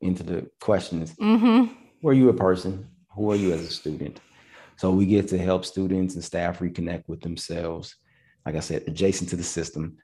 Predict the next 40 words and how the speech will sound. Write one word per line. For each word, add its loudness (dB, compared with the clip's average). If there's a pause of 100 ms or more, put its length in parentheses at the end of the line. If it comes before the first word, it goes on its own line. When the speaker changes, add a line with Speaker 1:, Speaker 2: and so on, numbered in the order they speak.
(100)
Speaker 1:
but -8
still -2
it -2
is -4
helping 4
academically. -4
It -4
is -6
helping -2
with -4
behaviors. -6
It -6
is -8
helping -2
with -10
students -4 (340)
and 4
teachers 0
to 0
decrease -4 (300)
their 0
burnout. 2 (200)
So -4
they're -8
not -4
struggling 0
to -2
make -4
it -8
through -2
the -8
school -2
year. -8 (880)
So 2
we're 6
doing 2
that -2
work. -6
Yeah. -2
So -4